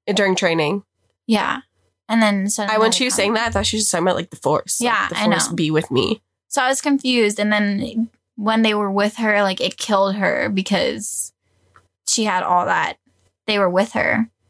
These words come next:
Speaker 1: Yeah.
Speaker 2: That, or that's how she died, right?
Speaker 1: Well, I thought she died because, I mean, first of all, Palpatine, like, drained, like, seventy-five percent of her life out of her.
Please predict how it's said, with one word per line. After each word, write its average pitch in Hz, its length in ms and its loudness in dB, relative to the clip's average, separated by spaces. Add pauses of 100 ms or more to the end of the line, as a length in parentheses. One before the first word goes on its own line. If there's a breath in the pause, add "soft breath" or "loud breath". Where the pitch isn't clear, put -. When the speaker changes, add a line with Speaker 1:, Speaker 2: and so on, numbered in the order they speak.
(220)
Speaker 1:
Yeah. 190 360 2 (180)
Speaker 2:
That, 202 180 -2
or 208 160 2
that's 196 200 -2
how 220 100 0
she 220 120 -2
died, 190 280 0
right? 214 320 0 (320)
Speaker 1:
Well, 233 200 2
I 233 180 0
thought 370 180 0
she 330 160 0
died 202 280 0
because, 202 640 -2 (1300)
I 196 60 2
mean, 175 500 0 (960)
first 240 200 0
of 214 80 -4
all, 165 220 0
Palpatine, 196 460 -2
like, 165 160 -2
drained, 151 400 0
like, 139 240 -2 (640)
seventy-five 160 520 -2
percent 156 220 0
of 165 80 -4
her 160 80 0
life 143 260 -2
out 104 120 -2
of - 100 -2
her. - 180 0